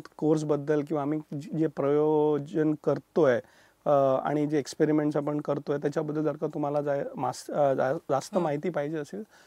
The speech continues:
Speaker 1: you can follow me on my Twitter
Speaker 2: हम्म, हम्म.
Speaker 1: किंवा माझे Instagram, Facebook, खूप तुम्हाला डिटेल्स मिळेल, त्या नंबर पण आहे. पण एवढं तुम्हाला सांगतो की हे जे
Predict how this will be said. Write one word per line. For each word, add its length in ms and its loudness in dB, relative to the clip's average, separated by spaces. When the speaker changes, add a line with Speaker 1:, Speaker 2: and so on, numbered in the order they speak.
Speaker 1:
you 100 2
can 100 4
follow 360 4
me 100 6
on 160 4
my 240 -2
Twitter 480 -4
Speaker 2:
हम्म, 280 2
हम्म. 400 -16
Speaker 1:
किंवा 160 0
माझे 220 2
Instagram, 560 0
Facebook, 340 -4
खूप 260 4
तुम्हाला 180 2
डिटेल्स 400 -2
मिळेल, 300 -6
त्या 100 4
नंबर 340 4
पण 180 0
आहे. 180 -8
पण 80 8
एवढं 280 8
तुम्हाला 260 4
सांगतो 340 -2
की 180 -6
हे 200 0
जे 180 -2